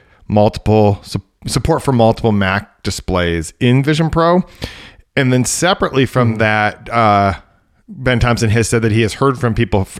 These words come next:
Speaker 1: at Apple who are using Vision Pro right now with multiple Mac displays and that they are higher resolution,
Speaker 2: Okay.
Speaker 1: that they're fi-, they've fixed the resolution thing. So I'm curious, like, if you could do that, if you could have two Mac displays inside your Vision Pro, would that make a difference for you? And they were higher resolution.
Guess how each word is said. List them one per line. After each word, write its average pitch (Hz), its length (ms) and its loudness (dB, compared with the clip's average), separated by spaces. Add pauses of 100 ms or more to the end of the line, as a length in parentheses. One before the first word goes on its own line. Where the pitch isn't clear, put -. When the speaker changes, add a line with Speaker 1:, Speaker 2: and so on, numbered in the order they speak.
Speaker 1:
at 110 200 -2
Apple 104 340 0
who 110 160 0
are 98 120 2
using 107 600 -2
Vision 92 240 0
Pro 98 200 -2
right 92 260 -4
now 92 260 -2
with 113 200 0
multiple 120 600 0 (380)
Mac 113 400 -2 (280)
displays 113 800 0 (360)
and 113 220 0
that 110 140 0
they 110 100 2
are 101 80 2
higher 113 340 0
resolution, 107 680 0
Speaker 2:
Okay. 160 80 -4 (260)
Speaker 1:
that 120 140 0
they're 110 120 0
fi-, 123 180 0
they've 113 180 0
fixed - 220 -2
the 107 60 -2
resolution 104 400 0
thing. 98 100 -4
So 151 120 -2
I'm 156 80 -2
curious, 202 340 2
like, 135 180 0
if 156 200 0
you 180 120 -4
could 143 200 -2
do 131 180 2
that, 107 200 2
if 90 60 -8
you 95 60 -8
could 104 80 -8
have 101 160 -6
two 143 240 2
Mac 110 300 0
displays 101 420 -2
inside 104 460 -2
your 98 80 -2
Vision 95 200 -2
Pro, 95 240 0
would 90 120 -2
that 90 160 -2
make 98 180 -2
a 90 40 0
difference 101 320 -4
for - 140 -2
you? 127 200 2 (160)
And 123 140 2
they 110 80 4
were 95 80 0
higher 95 260 0
resolution. 82 580 -6